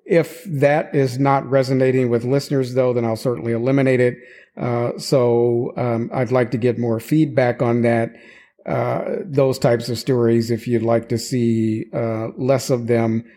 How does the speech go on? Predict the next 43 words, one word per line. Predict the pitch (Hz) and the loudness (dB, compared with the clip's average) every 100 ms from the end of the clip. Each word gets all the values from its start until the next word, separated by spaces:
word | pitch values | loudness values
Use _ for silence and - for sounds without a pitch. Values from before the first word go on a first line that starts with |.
| _ - | _ -2
none | 123 139 139 | 2 4 4
of | 123 113 | 2 0
them, | 113 117 113 117 117 - | 0 0 0 0 -2 -4
uh, | - 120 113 113 | -6 -4 -4 -8
or | - - 120 120 117 117 | -8 -6 -4 -2 -2 -2
the | 120 | -2
same | - 127 117 | -2 0 0
or | 110 110 | 0 0
more | 113 123 113 | 2 2 0
of | 104 | -2
them. | 107 107 104 - - - | -6 -6 -8 -14 -20 -20
So, | - 156 139 135 170 | -2 2 4 2 0
uh, | 139 143 131 - | 0 2 2 2
once | 147 165 | 2 4
I | 170 | 2
get | 143 156 | 4 2
additional | 147 131 139 147 131 | 2 0 0 -2 -4
feedback | - 147 139 135 127 | 0 0 2 0 0
on | 143 127 | 0 0
that, | 127 123 | 0 0
then | 127 117 | 0 0
I | 117 | 0
will | 117 117 113 110 | 0 0 -2 -2
follow | - 120 117 113 | 0 2 2 0
the, | 110 113 113 110 | 0 0 0 0
uh, | 110 107 | 0 -2
listeners' | - 120 113 117 117 110 - | -4 -6 -4 0 0 0 -2
feedback, | - 156 147 139 135 - - - - _ - | 0 0 2 2 0 -4 -18 -20 -20 _ -6
uh, | 123 117 120 - | -2 0 0 -2
and | - 131 120 117 117 123 | 0 2 2 2 0 -2
we'll | 123 120 117 117 - | 0 2 2 -2 -4
either | 143 123 117 | 0 2 2
eliminate | 117 120 117 113 113 | 2 2 2 2 2
it | 113 | 2
or | 110 | 0
keep | 107 120 110 | -2 -2 -2
it | |
the | 107 | -4
same | 110 120 113 110 | -2 0 0 0
or | 113 | 0
make | 107 113 - | 0 -2 0
what | 120 | 2
other, | 113 110 113 | 2 2 -2